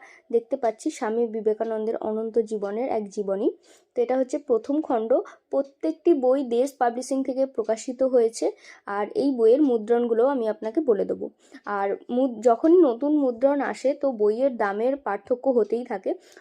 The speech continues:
তো সেটা আমি জানিয়ে রাখলাম। তো এখন এই মুহূর্তে কারেন্ট যে প্রাইসটা আছে, তো আজকের ডেটে সেটা আমি আপনাদের বলে দেবো।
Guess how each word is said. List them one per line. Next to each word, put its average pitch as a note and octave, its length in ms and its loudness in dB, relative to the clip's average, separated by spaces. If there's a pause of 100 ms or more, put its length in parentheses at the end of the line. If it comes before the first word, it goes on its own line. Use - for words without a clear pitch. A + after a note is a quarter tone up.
(120)
তো A3 200 0
সেটা A#3 260 0
আমি B3 140 0
জানিয়ে G#3+ 300 0
রাখলাম। A3 320 0 (580)
তো A#3+ 80 0
এখন A3 460 4
এই B3 200 0
মুহূর্তে C#4+ 440 0
কারেন্ট C4+ 460 0
যে D4 120 -4
প্রাইসটা G#3+ 540 -2
আছে, G3+ 320 -2 (340)
তো A#3 80 -2
আজকের A3 420 -2
ডেটে G3+ 240 2
সেটা A3 280 -2
আমি A3 200 -2
আপনাদের A3 360 0
বলে F#3 240 0
দেবো। F#3 260 -8